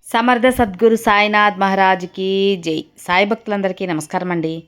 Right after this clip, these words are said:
మన సాయినాథుని దయ వల్ల అందరూ సంతోషంగా ఉండాలి అని మనస్ఫూర్తిగా ఆశిస్తూ ఈ వీడియో ఆరంభిస్తున్నాను. ఇక ఈ రోజుటి వీడియోలో మన కోసం బాబాగారు ఒక అద్భుతమైన మంచి సందేశం అనేది తీసుకొచ్చారండి. తల్లి, ఈ సందేశం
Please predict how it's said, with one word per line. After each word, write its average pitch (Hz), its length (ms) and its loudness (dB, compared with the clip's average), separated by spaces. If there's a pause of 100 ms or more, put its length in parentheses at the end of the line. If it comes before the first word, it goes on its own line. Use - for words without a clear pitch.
(380)
మన 262 160 2
సాయినాథుని 262 680 2
దయ 233 160 2
వల్ల 220 200 0
అందరూ 202 260 0
సంతోషంగా 202 800 -6
ఉండాలి 170 400 -4
అని 170 100 -6
మనస్ఫూర్తిగా 170 720 -8
ఆశిస్తూ 160 360 -10
ఈ 226 140 -2
వీడియో 170 300 -6
ఆరంభిస్తున్నాను. 160 840 -6 (600)
ఇక 208 340 0 (140)
ఈ 190 100 0
రోజుటి 180 340 -4
వీడియోలో 180 480 -4
మన 170 180 -6
కోసం 208 380 -8
బాబాగారు 175 520 -4
ఒక 165 160 -10 (160)
అద్భుతమైన 165 580 -8 (600)
మంచి 262 360 2
సందేశం 175 500 -4
అనేది 165 220 -4
తీసుకొచ్చారండి. 156 800 -8 (680)
తల్లి, 165 300 -4 (680)
ఈ 294 160 4
సందేశం 226 640 2